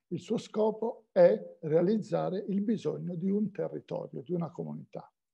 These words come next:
La scuola è un'impresa sociale, in senso che è un'impresa educativa, che deve trasformare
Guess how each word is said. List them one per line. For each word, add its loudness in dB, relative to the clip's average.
La -2
scuola 0
è -6
un'impresa 2
sociale, 0
in -4
senso -4
che -2
è 0
un'impresa -2
educativa, 0
che 4
deve 6
trasformare 2